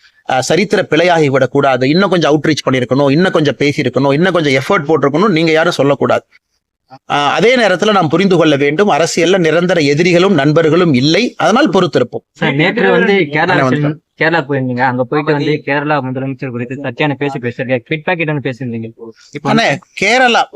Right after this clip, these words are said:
Speaker 1: இது, கேரளால வந்து எப்பொழுதுமே நம்ம ஒரு விஷயத்தை புரிஞ்சுக்கணுங்கன்னா அந்த அரசியல் களம் வேறுங்கன்னா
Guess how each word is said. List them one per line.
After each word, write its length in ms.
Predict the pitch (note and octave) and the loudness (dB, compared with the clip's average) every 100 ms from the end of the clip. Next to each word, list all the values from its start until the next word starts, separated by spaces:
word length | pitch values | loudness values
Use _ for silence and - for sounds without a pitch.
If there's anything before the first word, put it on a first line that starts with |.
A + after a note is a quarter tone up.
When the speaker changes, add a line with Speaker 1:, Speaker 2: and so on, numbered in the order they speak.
| A#2+ | -8
Speaker 1:
இது, 360 | A#2+ A#2 A#2+ A#2 | -6 -6 -6 -2
கேரளால 400 | C#3 E3+ E3+ E3 | 0 2 2 2
வந்து 220 | D3+ D3+ D#3+ | 2 2 0
எப்பொழுதுமே 460 | C3+ D#3 D3 D#3+ | 0 2 2 2
நம்ம 180 | E3 C#3+ | 2 2
ஒரு 100 | C3 | 2
விஷயத்தை 380 | C3 D#3+ C#3 C#3+ | 0 -2 -2 -2
புரிஞ்சுக்கணுங்கன்னா 500 | C#3 C3 B2 A#2+ G3 | 0 -2 -2 0 0
அந்த 120 | D3+ | 0
அரசியல் 380 | C3+ D#3+ F3+ D#3+ | 0 0 0 0
களம் 300 | C3+ C3+ A#2 | 0 0 0
வேறுங்கன்னா 560 | B2+ C#3+ A#2+ A2+ D#3 | 0 0 0 0 -2